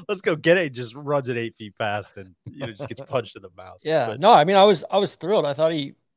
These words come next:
Speaker 2: you know, he got, he got out of the starting gates okay. Um, didn't, didn't make any bad mistakes up front. And then, yeah, and then, you know, after that birdie on fourteen, I was like, "We are cooking." And then he makes birdie on fifteen as well. Uh,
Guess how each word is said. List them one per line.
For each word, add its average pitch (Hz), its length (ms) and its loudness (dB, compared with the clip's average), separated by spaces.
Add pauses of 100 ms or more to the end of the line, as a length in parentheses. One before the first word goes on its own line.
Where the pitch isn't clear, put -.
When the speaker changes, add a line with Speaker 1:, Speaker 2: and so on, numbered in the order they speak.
(260)
Speaker 2:
you 185 100 -6
know, 151 240 -6
he 156 80 -4
got, 190 400 4
he 156 140 -6
got 196 160 6
out 190 160 8
of 185 40 0
the 160 60 -4
starting 175 360 -2
gates 170 280 -6
okay. 160 440 -4 (520)
Um, 143 420 -8
didn't, 151 320 -14 (160)
didn't 156 280 -14
make 139 220 -10
any 135 240 -14 (160)
bad 139 300 -6
mistakes 143 420 -12
up - 180 -16
front. 170 280 -6
And 147 160 -12
then, 156 200 -8
yeah, 214 180 4
and 147 100 2
then, 151 320 -4
you 170 140 -12
know, 151 220 -12
after 196 240 2
that 165 120 10
birdie 185 200 2
on 135 100 -2
fourteen, 170 480 -6
I 139 60 -10
was 139 120 -10
like, 139 160 -12 (500)
"We 185 120 -2
are 175 80 2
cooking." 165 520 -6
And 156 120 -10
then 151 40 -8
he 143 60 -8
makes 160 320 -8
birdie 165 200 0
on 139 100 -4
fifteen 170 520 -4
as 139 140 -10
well. 160 400 2 (640)
Uh, 143 460 -4